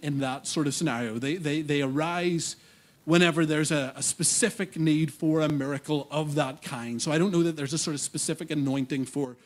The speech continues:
water into wine, and if you run out of wine, you go and find the anointing for, I don't, I don't think that's how that one works, okay? Um, I remember one of the first social gatherings that,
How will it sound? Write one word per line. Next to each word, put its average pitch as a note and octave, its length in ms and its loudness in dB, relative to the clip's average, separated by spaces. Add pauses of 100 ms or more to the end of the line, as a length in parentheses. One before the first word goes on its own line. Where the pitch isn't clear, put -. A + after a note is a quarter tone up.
(180)
water E3 400 2
into D3+ 260 -2
wine, A#2 440 -8
and A2+ 100 -8
if A2+ 100 -12
you D#3 80 0
run C3+ 200 -4
out B2+ 120 -6
of B2 100 -10
wine, A2 320 -12 (220)
you D3 100 -4
go C#3+ 140 -2
and B2+ 120 -2
find A#2+ 320 -6
the B2 100 -6
anointing A2+ 600 -6
for, - 160 -18
I D3 80 -4
don't, G3 160 0 (120)
I D#3 80 0
don't G#3 100 6
think G#3+ 120 2
that's F3+ 200 4
how F#3 160 2
that C#3 280 0
one C3+ 420 2
works, - 540 -6
okay? C#3 340 0 (580)
Um, A#2 400 0 (240)
I E3 160 -4 (240)
remember D3+ 320 4
one C3+ 180 4
of B2 240 -4
the C#3 100 -4
first - 580 -2 (760)
social D3+ 580 2
gatherings B2+ 640 0
that, A#2 180 -4